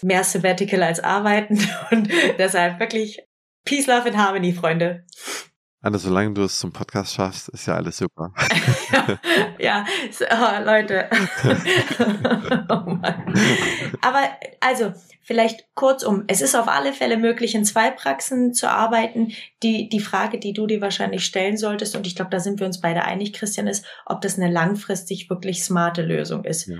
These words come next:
Speaker 1: Vielleicht, um zu schauen, ob es in einer anderen Praxis dir besser gefällt, das ist eine tolle Übergangslösung. Aber langfristig, glaub ich, ist es eine gute Idee, sich für einen Arbeitgeber zu entscheiden. Vor allem, wenn die in der Nähe sind,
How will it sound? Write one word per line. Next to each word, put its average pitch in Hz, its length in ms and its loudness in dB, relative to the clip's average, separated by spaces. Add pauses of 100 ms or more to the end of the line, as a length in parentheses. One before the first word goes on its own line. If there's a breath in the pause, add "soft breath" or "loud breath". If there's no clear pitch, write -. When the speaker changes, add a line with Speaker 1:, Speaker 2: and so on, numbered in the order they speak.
Speaker 1:
Vielleicht, 196 540 -4
um 185 140 -8
zu - 140 -6
schauen, 220 420 0
ob - 160 -2
es 180 120 -4
in 185 120 -2
einer - 80 -2
anderen 202 240 0
Praxis 202 400 -10
dir 190 120 -8
besser 254 240 -2
gefällt, 247 340 -4
das - 200 -6
ist 190 60 -8
eine 175 180 -8
tolle 185 280 -2
Übergangslösung. 208 840 -4 (300 loud breath)
Aber 170 200 -2
langfristig, 202 840 -2 (120)
glaub 165 180 -4
ich, 170 120 -4
ist 170 120 -4
es 175 160 -8
eine 175 100 -4
gute 208 240 -6
Idee, 175 400 0
sich 175 280 -6
für - 180 -4
einen 160 260 -4
Arbeitgeber 160 580 -6
zu 170 120 -6
entscheiden. 170 300 -4
Vor 165 200 -2
allem, 208 240 0
wenn 180 160 -4
die 180 120 -4
in 175 100 0
der 170 120 0
Nähe 208 320 2
sind, 202 280 -2